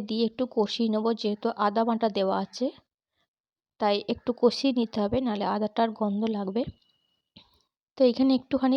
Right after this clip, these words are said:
কষিয়ে নিচ্ছি। তো বন্ধুরা, আপনারা চাইলে এখানে একটু ঘি ব্যবহার করতে পারেন। তো আমি যেহেতু দই দেবো এরপর, তো সেই জন্য আমি আর আলাদা করে কোনো ঘি ব্যবহার করছি না। তো আমি এই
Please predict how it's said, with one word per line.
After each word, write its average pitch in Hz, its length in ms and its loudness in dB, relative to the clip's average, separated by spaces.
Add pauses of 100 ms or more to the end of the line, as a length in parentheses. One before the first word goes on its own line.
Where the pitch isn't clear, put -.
(120)
কষিয়ে 240 280 2
নিচ্ছি। 226 280 0
তো 277 180 6
বন্ধুরা, 262 300 6 (100)
আপনারা 233 260 2 (100)
চাইলে 233 260 0
এখানে 233 240 -2
একটু 226 120 -4 (120)
ঘি 247 120 0 (120)
ব্যবহার 226 400 0
করতে 226 280 -4
পারেন। 220 220 -2 (880)
তো - 40 8 (100)
আমি 220 180 4
যেহেতু 220 300 2 (160)
দই 214 220 6 (840)
দেবো 202 280 2
এরপর, 220 320 0 (640)
তো 285 120 2
সেই 277 260 6
জন্য 233 140 4 (120)
আমি 220 160 2
আর 277 120 2 (540)
আলাদা 208 300 4
করে 220 120 2 (100)
কোনো 220 140 0 (1200)
ঘি 247 140 2
ব্যবহার 220 320 4
করছি - 320 -4 (100)
না। 277 60 0 (800)
তো 269 60 10 (160)
আমি 240 160 4 (120)
এই 233 80 2